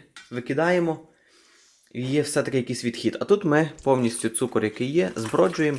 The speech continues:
плюс шкірка, що головне насправді, віддає повністю свій колір. Бачите, яке воно стало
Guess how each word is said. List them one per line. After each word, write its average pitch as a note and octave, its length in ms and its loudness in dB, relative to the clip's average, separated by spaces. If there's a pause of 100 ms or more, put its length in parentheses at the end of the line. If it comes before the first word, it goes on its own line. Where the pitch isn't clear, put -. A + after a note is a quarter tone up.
(160)
плюс C#3 260 -2
шкірка, C#3 580 0 (560)
що - 220 0
головне A2+ 480 4
насправді, - 560 -6 (400)
віддає C3 400 8
повністю C3+ 460 2
свій A2+ 240 -2
колір. F2 360 -4
Бачите, A#2 320 -4
яке G2+ 140 -6
воно G#2 160 -4
стало G2+ 400 -2